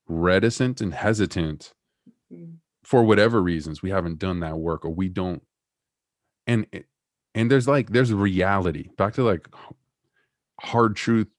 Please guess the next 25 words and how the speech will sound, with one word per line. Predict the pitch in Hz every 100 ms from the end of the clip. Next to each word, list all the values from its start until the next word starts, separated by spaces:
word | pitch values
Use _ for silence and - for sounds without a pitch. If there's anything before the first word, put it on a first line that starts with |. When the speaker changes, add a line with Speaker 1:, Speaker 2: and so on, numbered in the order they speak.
| _ -
Speaker 1:
good | 127
truth | 113 - 107 -
about | 98 95 92
the | 104
ways | 85 107 117 104
truth | - 110 90
works | 87 90 -
is, | 80
like, | 80 82 - _ _ _ _ _ _ _ _ _ _ _ _ _
there's | 92 110 98
realities | 87 92 87 87 101 113 95 82 80
of, | 85 82
like, | 80 80
why | 80 82 90 95
it's | 92 85
hard | - 85 85 80
to | 82
do | 78 87
that | 80
at | 80 80
the | 78
table, | - 92 90 76 - 85 _ _ _ _ _ _ _
what, | - 82 87 90 -
what | 92
it | 95